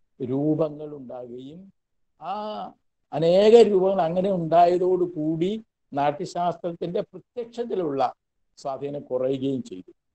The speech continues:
പക്ഷേ ഇവയെല്ലാം പലതരത്തിലും നാട്യശാസ്ത്രത്തിൻ്റെ ആണ് അനുസരിച്ചിരുന്നത് എന്നത് വേറൊരു കാര്യം.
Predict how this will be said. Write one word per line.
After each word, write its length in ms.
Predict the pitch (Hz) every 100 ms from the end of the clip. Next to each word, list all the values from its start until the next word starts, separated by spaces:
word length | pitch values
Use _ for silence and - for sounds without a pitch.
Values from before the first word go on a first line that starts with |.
| _ _ _
പക്ഷേ 140 | 170 226
ഇവയെല്ലാം 580 | 196 202 226 196 214 220
പലതരത്തിലും 600 | 185 202 202 185 185 208
നാട്യശാസ്ത്രത്തിൻ്റെ 1080 | 160 156 185 170 165 175 - 170 185 214 - _ -
ആണ് 340 | 156 165 220 -
അനുസരിച്ചിരുന്നത് 880 | 160 165 220 220 - 185 165 156 170
എന്നത് 400 | 147 143 165 233 _ _ -
വേറൊരു 300 | 156 160 143
കാര്യം. 280 | 117 104